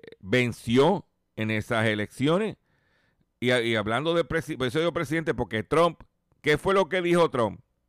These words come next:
Lo que él acostumbra a decir, "Ah, esas elecciones están amañadas".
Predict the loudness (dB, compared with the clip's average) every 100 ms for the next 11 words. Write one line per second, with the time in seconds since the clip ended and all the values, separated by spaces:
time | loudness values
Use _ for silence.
0 | _ _ _ _ -4 0 2 0 0 0
1 | 0 -2 0 0 0 -2 -4 -6 -14 _
2 | _ -20 -2 2 4 2 2 0 0 -2
3 | -2 0 -2 -2 -4 -2 -2 0 -2 0
4 | 0 0 -4 -8 -16 -20 -20 -20 -20 -20
5 | _